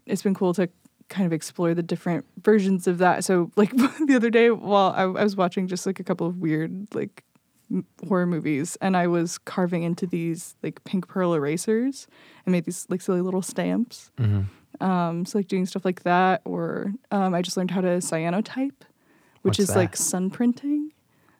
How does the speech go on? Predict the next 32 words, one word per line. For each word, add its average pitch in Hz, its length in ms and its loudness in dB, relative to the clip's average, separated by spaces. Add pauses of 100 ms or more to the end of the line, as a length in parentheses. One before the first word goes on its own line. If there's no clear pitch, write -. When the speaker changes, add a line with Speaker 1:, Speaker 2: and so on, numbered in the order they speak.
(160)
Speaker 1:
Um, 185 680 0
so 196 400 2
it's, - 300 -4
there's, 196 240 2
like, 185 120 -2
a 180 40 -6
solution. 190 920 0
Do - 120 0
you 247 60 6
know 277 60 6
how 294 160 6
to 240 60 6
screen 175 380 -2
print? 254 340 0 (380)
Speaker 2:
Yeah. 98 580 4 (400)
Speaker 1:
So, 233 480 6
so 233 180 4
it's 220 200 4
a 226 80 4
photosensitive 220 600 4
solution 202 360 0
like 185 200 -4
you 185 80 -2
would 180 260 0
with 175 140 -2
the 185 100 0
emulsion, 208 920 2
but 190 240 6
Speaker 2:
Mm-hmm. 95 100 -2
Speaker 1:
rather 190 300 6
than, 180 300 2
like, 160 400 0